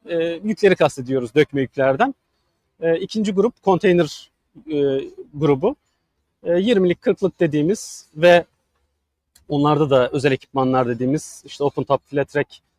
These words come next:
dediğimiz, e, şeylerde, türlerde, e, konteynerlara içine sığdırılabilen bütün yükleri, e, sıvı yük olabilir, dökme yük olabilir, e, açık yük olabilir. Bunların her birisi paletli yükler,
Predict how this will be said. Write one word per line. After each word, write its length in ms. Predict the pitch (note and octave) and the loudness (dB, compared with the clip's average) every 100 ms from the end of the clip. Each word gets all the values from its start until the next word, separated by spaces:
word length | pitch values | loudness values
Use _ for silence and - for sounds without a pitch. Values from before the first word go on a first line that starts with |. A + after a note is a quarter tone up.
| _ | _
dediğimiz, 500 | D3 C3+ C#3+ C3 - - | -8 -4 -4 -6 -12 -8
e, 260 | D3+ C#3+ | -4 -4
şeylerde, 520 | C3+ E3+ C#3+ C3+ C3+ | 0 2 4 2 0
türlerde, 640 | F#3+ - D#3 D3 C#3 F#3+ A#3 _ _ _ _ - | -4 -2 2 4 4 2 0 _ _ _ _ 0
e, 200 | E3 D#3+ - - - | 0 0 -4 -20 -4
konteynerlara 800 | - G3+ G3 F3 D#3+ D#3+ D#3+ E3+ C3+ - | 2 4 4 2 2 4 4 4 2 -10
içine 360 | - E3+ D#3+ | -6 -2 -2
sığdırılabilen 680 | D#3+ - G#3+ F3 E3 D3+ E3+ - _ | -4 -6 -2 2 2 2 0 -2 _
bütün 180 | - A3+ | -6 -2
yükleri, 480 | F3+ D3+ - A#2 B2+ _ _ _ _ _ | -2 -2 -2 -2 -2 _ _ _ _ _
e, 120 | D#3 | -8
sıvı 280 | D#3 - G3 | -6 -2 0
yük 140 | G3+ F3+ | 0 0
olabilir, 560 | F3 - _ _ _ | -2 -4 _ _ _
dökme 240 | D3+ - E3+ | -2 2 0
yük 140 | D#3+ | 2
olabilir, 500 | E3+ D#3 D#3 D#3 - _ _ _ _ - | 2 2 0 -4 -8 _ _ _ _ -2
e, 80 | E3 D#3 | 0 0
açık 320 | D#3 F3+ - | 0 -2 -4
yük 140 | G3 - | -4 2
olabilir. 380 | E3 D3+ D#3+ D#3 | 4 4 2 2
Bunların 200 | E3+ F3 | 2 2
her 280 | D#3+ F#3+ | 4 4
birisi 220 | D#3 B2+ - | 2 -4 -2
paletli 380 | E3+ E3 - | 2 2 2
yükler, 440 | D#3+ - D#3 - | -4 2 0 0